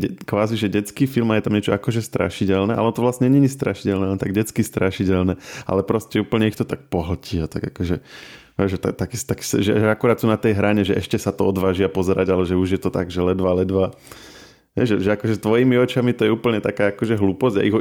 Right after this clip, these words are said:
ich očami, keď si to proste, že jak máš tie memečka, že ako to vidíš ty a ako, ako to vidí niekto iný,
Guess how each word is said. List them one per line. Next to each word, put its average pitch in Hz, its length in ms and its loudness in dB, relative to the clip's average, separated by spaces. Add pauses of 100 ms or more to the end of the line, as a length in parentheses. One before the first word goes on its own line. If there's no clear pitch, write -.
(100)
ich 113 100 2
očami, 107 380 0
keď 131 160 -4
si - 80 -14
to - 120 -2
proste, - 360 -4
že 92 160 -2 (180)
jak 101 280 0
máš 113 160 0
tie - 100 -2
memečka, 110 420 0
že 95 100 0
ako 101 220 0
to - 120 0
vidíš 113 380 2
ty 120 160 4
a 104 160 4
ako, 104 220 -2
ako 101 240 -4
to 110 120 -2
vidí 107 240 2
niekto 107 360 4
iný, 120 360 2